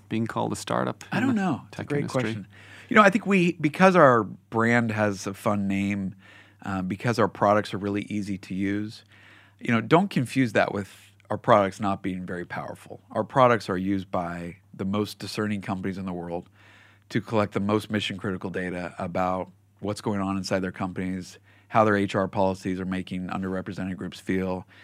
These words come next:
Speaker 2: using it to do pricing analysis on, on competitive products, which campaigns to launch, which media messages are gonna resonate. So, you know, our products are,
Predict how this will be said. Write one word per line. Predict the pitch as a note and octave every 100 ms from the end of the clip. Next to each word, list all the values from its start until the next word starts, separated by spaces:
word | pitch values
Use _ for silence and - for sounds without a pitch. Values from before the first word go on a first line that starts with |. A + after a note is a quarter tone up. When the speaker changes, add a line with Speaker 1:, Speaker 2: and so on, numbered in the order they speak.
| - -
Speaker 2:
using | - G#2+ G#2+
it | G2
to | -
do | F#2 G2+ F#2+
pricing | F#2 - G#2+ - A2
analysis | G2+ G2 G2 - F#2+
on, | G2 F#2+ F#2 F#2+ -
on | G2
competitive | F#2 G2+ F#2 F#2 F2+ -
products, | G2+ F#2 F#2+ -
which | B2
campaigns | - G#2+ F#2+ G2+ G2 -
to |
launch, | F#2+ F#2+ F#2 -
which | -
media | G2+ G2+ G2
messages | F#2+ F#2+ F#2+ G2+ F2+
are | G2
gonna | F#2
resonate. | F#2 F#2 G2 F#2+ F#2 -
So, | A#2+ G2 - - - - - - -
you | C3+
know, | A#2+
our | C#3+
products | D3 - F3 D#3 -
are, | G#2+ F#2+